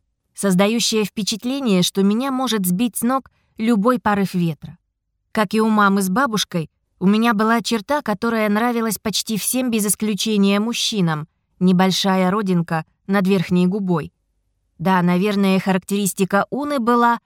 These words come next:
самой верной. Породистая. Рикард и искал такую. Но породистая ведь не значит плохая. Время шло.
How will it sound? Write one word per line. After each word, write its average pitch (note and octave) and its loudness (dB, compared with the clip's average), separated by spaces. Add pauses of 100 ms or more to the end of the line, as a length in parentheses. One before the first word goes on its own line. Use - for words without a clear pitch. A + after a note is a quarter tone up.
(200)
самой G3+ 0
верной. D3+ -4 (380)
Породистая. E3 -2 (320)
Рикард F3 0 (320)
и F#3+ 4
искал A3+ 2
такую. E3+ -10 (640)
Но F3 2
породистая A3 -2
ведь G#3+ -6 (260)
не G3 4
значит F3 2
плохая. G3+ -2 (1120)
Время C4 -2
шло. D#3+ -2